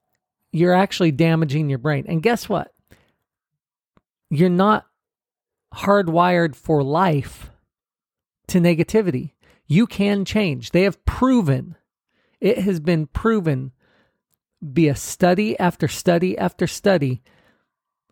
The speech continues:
that our brains are elastic, that we can change from negativity to positivity.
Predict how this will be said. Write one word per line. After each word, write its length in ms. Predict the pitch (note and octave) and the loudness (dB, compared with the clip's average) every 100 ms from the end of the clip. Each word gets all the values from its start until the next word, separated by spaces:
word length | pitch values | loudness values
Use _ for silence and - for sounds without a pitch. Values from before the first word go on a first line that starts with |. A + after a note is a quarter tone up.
| _ _ - | _ _ 0
that 180 | F#3 F#3+ | 2 4
our 140 | G3+ | 2
brains 480 | D#3+ D#3 G3+ A#3+ G#3 | 2 2 2 2 2
are 160 | G#3+ F#3+ | 2 2
elastic, 840 | F3+ F#3 G3+ - - - - - - | 2 2 0 -4 -8 -8 -10 -20 -2
that 220 | E3+ A3+ | 0 2
we 240 | E3+ F#3+ G3+ | 2 0 -2
can 680 | - G#3 A3 E3+ D#3+ E3 - _ _ - | -4 0 2 2 2 -2 -6 _ _ -10
change 720 | - A3 G3 D3+ C#3+ C#3+ - - _ _ | -2 2 2 2 2 -2 -8 -16 _ _
from 320 | - E3 D3+ | -2 0 2
negativity 760 | D#3 E3+ F#3+ - F#3 D#3+ F3 F3 | 2 2 0 0 0 0 0 -2
to 100 | - | -4
positivity. 880 | - E3 C#3 D3+ - C3+ C#3 E3+ - | 0 0 2 -2 -2 0 0 -2 -10